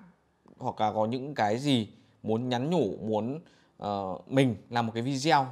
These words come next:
để tư vấn anh em thì em có thể bình luận phía dưới cho mình biết nhá. Nếu video mà mình hướng dẫn anh em update thấy hay, anh em thì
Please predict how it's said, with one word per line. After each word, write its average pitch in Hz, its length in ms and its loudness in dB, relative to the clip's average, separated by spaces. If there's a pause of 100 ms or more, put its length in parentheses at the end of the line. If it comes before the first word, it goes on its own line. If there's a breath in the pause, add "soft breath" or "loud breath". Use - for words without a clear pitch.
(140)
để 87 240 -6
tư 143 80 0
vấn 120 160 4
anh 135 120 0
em 135 220 0
thì 110 100 -4
em 120 120 -2
có 127 80 -8
thể 113 100 -2
bình 107 180 -2
luận - 140 -6
phía 107 100 -10
dưới 104 160 -2
cho 123 100 -4
mình 120 160 -4
biết 139 140 -2
nhá. 151 180 0 (460 loud breath)
Nếu 104 140 0
video 127 520 4
mà 98 120 -6
mình 104 160 -4
hướng 107 140 -2
dẫn 113 140 2
anh 143 100 -4
em 131 300 -4 (140)
update 190 320 -2
thấy 127 100 -4
hay, 160 320 -2
anh 151 160 -6
em 151 240 -6
thì 120 460 -4